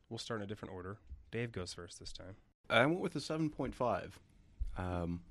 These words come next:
Speaker 1: Okay.
Speaker 2: might have been influence of coming off of number one, but I thought it was a, a good balance of everything. You could pick out some unique spices and flavors in their sense. Um, so, yeah,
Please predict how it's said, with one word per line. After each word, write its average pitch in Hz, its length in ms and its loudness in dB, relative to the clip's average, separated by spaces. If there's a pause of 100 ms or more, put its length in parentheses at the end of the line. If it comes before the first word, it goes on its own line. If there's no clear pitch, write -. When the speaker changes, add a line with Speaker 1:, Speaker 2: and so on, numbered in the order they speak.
(200)
Speaker 1:
Okay. 98 120 4
Speaker 2:
might 113 240 12
have 127 80 12
been 127 120 12
influence 120 520 8
of 98 100 2
coming 110 260 4
off 101 240 6
of 123 60 2
number 120 240 2
one, 120 380 2
but 90 180 10
I 90 100 10
thought 101 200 6
it - 40 4
was 101 220 6
a, 92 400 8 (100)
a 92 80 0
good 87 280 4
balance 101 360 2
of 107 80 -6
everything. 110 520 2
You 101 60 0
could 87 180 -4
pick 101 120 -4
out 92 160 0
some - 140 -2
unique 95 320 2
spices 95 640 0
and 82 100 0
flavors 101 460 6
in - 80 8
their 104 160 6
sense. - 460 2 (560)
Um, 80 540 2 (500)
so, - 100 -2
yeah, - 140 8